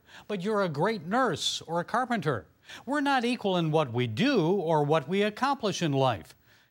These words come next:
You cannot create equity in that. But we can assure equal opportunity. Again, the Declaration of Independence, signed two hundred forty-five years ago, states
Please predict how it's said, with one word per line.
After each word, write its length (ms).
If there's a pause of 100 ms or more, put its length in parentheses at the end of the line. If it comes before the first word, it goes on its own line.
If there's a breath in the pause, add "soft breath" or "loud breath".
You 120
cannot 360
create 540
equity 460
in 140
that. 340 (500 loud breath)
But 160
we 180
can 300
assure 300 (100)
equal 460
opportunity. 800 (420 loud breath)
Again, 560 (320 soft breath)
the 100
Declaration 720
of 100
Independence, 720 (200 soft breath)
signed 440
two 160
hundred 300
forty-five 560
years 260
ago, 280
states 540